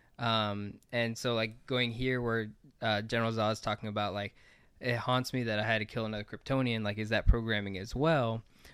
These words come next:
Or, like, and then, like, so the battle that they had on Krypton,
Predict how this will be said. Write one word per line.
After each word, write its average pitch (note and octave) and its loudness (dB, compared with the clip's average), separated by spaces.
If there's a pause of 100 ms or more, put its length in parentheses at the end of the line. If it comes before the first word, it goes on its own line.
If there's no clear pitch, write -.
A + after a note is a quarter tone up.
(240)
Or, C3 4
like, A#2+ 2
and C3 4
then, B2+ 4
like, A2 0
so B2+ 2
the A#2 0
battle A#2+ 4 (260)
that A#2 -2
they A2 2
had A2 2
on G#2+ 0
Krypton, G#2+ 0